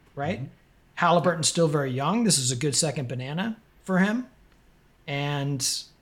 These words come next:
Speaker 1: if at the end of that four years, it, it's not working anymore, you know, you can let him go. Or,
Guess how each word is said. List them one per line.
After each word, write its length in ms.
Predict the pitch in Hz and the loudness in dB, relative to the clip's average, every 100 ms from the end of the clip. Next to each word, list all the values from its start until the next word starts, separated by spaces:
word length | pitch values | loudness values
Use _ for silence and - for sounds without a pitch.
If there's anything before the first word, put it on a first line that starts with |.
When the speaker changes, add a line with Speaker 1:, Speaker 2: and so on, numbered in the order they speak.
| _ _ | _ _
Speaker 1:
if 320 | 190 190 196 - | 2 2 2 -2
at 180 | 160 - | -2 0
the 140 | 151 | 0
end 100 | 151 | 0
of 100 | 139 | 0
that 200 | 143 139 | 0 -2
four 240 | 151 135 135 | -2 -4 -2
years, 640 | 160 208 226 - - - _ _ _ _ _ _ - | -2 -2 -4 -4 -6 -8 _ _ _ _ _ _ -18
it, 140 | 185 - | -12 -6
it's 180 | 165 165 | 0 2
not 200 | 151 135 | 2 2
working 260 | 160 190 | 2 4
anymore, 560 | 190 190 190 190 202 196 - _ | 6 8 6 4 2 -4 -10 _
you 120 | 147 123 | -8 -6
know, 160 | 107 117 | -8 -10
you 120 | 135 | -6
can 140 | 135 139 | -4 -2
let 140 | 139 | -2
him 100 | 131 | -4
go. 340 | 131 139 156 - | -2 -2 -2 0
Or, 480 | 165 196 156 160 | 2 4 4 2